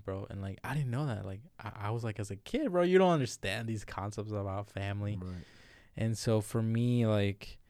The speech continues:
Speaker 1: I took that as betrayal. I'm like, "Dude, this,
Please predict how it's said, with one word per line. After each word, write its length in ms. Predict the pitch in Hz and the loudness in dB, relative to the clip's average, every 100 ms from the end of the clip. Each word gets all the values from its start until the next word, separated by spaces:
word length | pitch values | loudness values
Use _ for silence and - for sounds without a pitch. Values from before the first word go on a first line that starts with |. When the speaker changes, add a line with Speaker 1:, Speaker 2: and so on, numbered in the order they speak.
| _ _ _ _ _ _ - | _ _ _ _ _ _ -2
Speaker 1:
I 180 | 123 | 0
took 220 | 135 175 151 | 2 0 2
that 120 | 123 | 2
as 160 | 110 | 2
betrayal. 760 | 104 104 - 101 131 127 101 95 _ _ _ _ - | 0 -6 -6 -6 -4 -2 -4 -6 _ _ _ _ -10
I'm 200 | 110 110 | -6 -4
like, 220 | 101 98 | -6 -6
"Dude, 200 | 143 120 | -6 -4
this, 280 | 104 104 | -6 -8